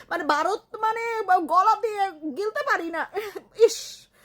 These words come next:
মানে ভীষণ ভারত বিদ্বেষী আমি। কিন্তু বিপদে পড়লেই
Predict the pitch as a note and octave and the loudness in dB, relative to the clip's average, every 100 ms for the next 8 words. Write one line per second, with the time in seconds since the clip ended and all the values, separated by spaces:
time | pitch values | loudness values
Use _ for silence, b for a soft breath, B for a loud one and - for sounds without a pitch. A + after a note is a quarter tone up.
0 | b - C#5 E4+ E4+ A#4+ - D#5 D#5 D5 | b -2 0 2 6 6 8 2 2 2
1 | A#4+ B4 G4+ E4+ D#4+ F4 C4 D4+ - C4 | 4 4 2 -4 -10 -12 -6 -6 -6 -4
2 | G3+ D#3+ - _ _ _ _ G#4+ G#4 G4 | -6 -6 -18 _ _ _ _ 2 2 -2
3 | B3 C4 E4 G4+ B4 - A4 G4 D#4 C#4+ | -4 -2 -4 0 0 0 0 0 2 0